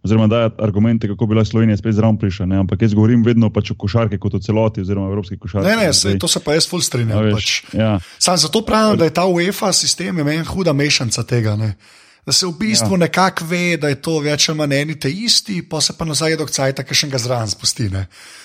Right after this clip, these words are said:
Speaker 2: Ker
Speaker 1: Ja,
Speaker 2: tam v
Speaker 1: ja.
Speaker 2: N B A-ju gledati s Philadelphia seventy sixers, ki gnojijo že pet let, ne.
Speaker 1: Ja,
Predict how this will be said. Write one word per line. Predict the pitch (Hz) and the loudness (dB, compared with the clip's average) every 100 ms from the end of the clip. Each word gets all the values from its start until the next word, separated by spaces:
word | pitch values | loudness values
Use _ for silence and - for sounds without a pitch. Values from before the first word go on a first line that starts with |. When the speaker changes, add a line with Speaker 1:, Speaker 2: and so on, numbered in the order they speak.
| - - _ | -20 -20 _
Speaker 2:
Ker | 107 | -2
Speaker 1:
Ja, | 139 | 0
Speaker 2:
tam | 175 | 2
v | 156 | 4
Speaker 1:
ja. | 170 | 4
Speaker 2:
N | 185 | 2
B | 180 | 4
A-ju | 180 180 | 4 2
gledati | 139 170 170 151 | 2 2 2 0
s | - - | -2 -4
Philadelphia | - 156 143 160 156 160 | -2 -2 0 -2 -2 -2
seventy | - 143 143 139 | 0 0 -2 -2
sixers, | - 147 - 131 | -2 0 -2 0
ki | - 127 | -2 -2
gnojijo | 117 135 139 147 131 | 0 2 2 2 2
že | 127 | 2
pet | - 143 139 | -2 -4 0
let, | 147 147 156 | 2 2 2
ne. | 127 120 | 0 2
Speaker 1:
Ja, | 139 135 | 4 2